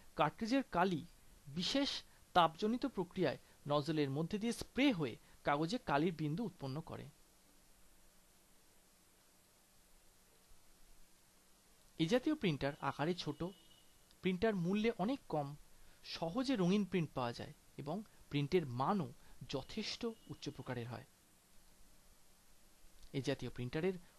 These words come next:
অসুবিধে হলো এ জাতীয় প্রিন্টারে কার্ট্রিজের মূল্য বেশ বেশি, অনেক সময় কার্ট্রিজের মূল্য প্রিন্টারের original প্রাইসের কাছাকাছি চলে যায়।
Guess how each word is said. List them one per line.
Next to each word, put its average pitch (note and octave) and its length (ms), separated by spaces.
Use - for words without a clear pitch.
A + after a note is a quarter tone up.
অসুবিধে A#3+ 460
হলো E3 220
এ D#3+ 80
জাতীয় E3+ 280
প্রিন্টারে D3+ 400
কার্ট্রিজের F#3 460
মূল্য E3 240
বেশ E3 180
বেশি, E3 260
অনেক E3+ 280
সময় C3 280
কার্ট্রিজের G3 460
মূল্য E3+ 280
প্রিন্টারের G3 500
original D#3 440
প্রাইসের D#3 360
কাছাকাছি C#3+ 460
চলে C3+ 240
যায়। C#3 180